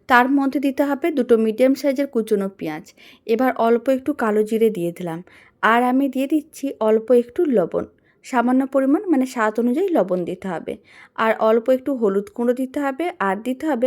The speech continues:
অল্প করে একটু লঙ্কার গুঁড়ো। আপনারা চাইলে কুচনো কাঁচা লঙ্কাও দিতে পারেন। আর সামান্য পরিমাণ চিনি দিলাম, এতে খেতে অনেক বেশি ভালো লাগবে। এবার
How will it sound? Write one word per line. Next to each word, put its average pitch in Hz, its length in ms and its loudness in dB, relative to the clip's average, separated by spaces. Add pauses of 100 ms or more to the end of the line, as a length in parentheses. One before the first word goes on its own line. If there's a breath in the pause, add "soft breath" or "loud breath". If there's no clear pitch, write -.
অল্প 196 320 -2
করে 269 200 2
একটু 262 240 -4
লঙ্কার 185 420 -2
গুঁড়ো। - 260 -8 (420 soft breath)
আপনারা 214 420 -2
চাইলে 285 220 0
কুচনো 247 400 -2
কাঁচা 208 300 -4
লঙ্কাও 233 360 -2
দিতে 185 220 -8
পারেন। 170 280 -6 (400 soft breath)
আর 180 140 -4
সামান্য 240 440 -2
পরিমাণ 302 340 2 (100)
চিনি 214 280 0
দিলাম, 160 340 -6
এতে 196 240 -4
খেতে 214 320 -4 (100)
অনেক 196 280 -6
বেশি 208 200 -6
ভালো 214 280 -4
লাগবে। 165 360 -8 (520 loud breath)
এবার 277 240 2